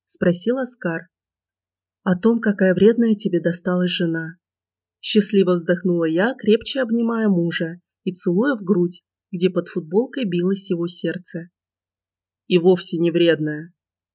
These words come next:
запротестовал он, сам еще сильнее сжимая меня в объятиях. «Любимая,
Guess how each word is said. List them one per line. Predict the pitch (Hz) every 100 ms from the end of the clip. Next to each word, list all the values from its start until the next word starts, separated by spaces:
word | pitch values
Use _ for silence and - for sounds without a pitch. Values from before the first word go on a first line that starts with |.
| -
запротестовал | 170 175 180 180 180 185 170 165 165
он, | 214 285
сам | - 208 185
еще | 233 -
сильнее | 262 - 247 247 247
сжимая | - 175 165 170
меня | 165 165 165
в |
объятиях. | 165 160 160 156 - - - _ _ _ _ _ _ _ -
«Любимая, | 175 175 156 185 180 160 160 175